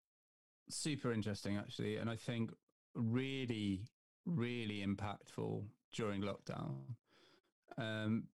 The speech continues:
because demand is so high that you don't need to advertise on certain products that you would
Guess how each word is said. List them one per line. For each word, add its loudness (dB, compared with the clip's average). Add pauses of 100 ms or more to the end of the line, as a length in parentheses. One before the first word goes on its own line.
because 0
demand 4
is -2
so 0
high 0
that 0
you 0
don't 0
need 0
to -2
advertise -2
on 0
certain -2
products -6
that -2
you 0
would 0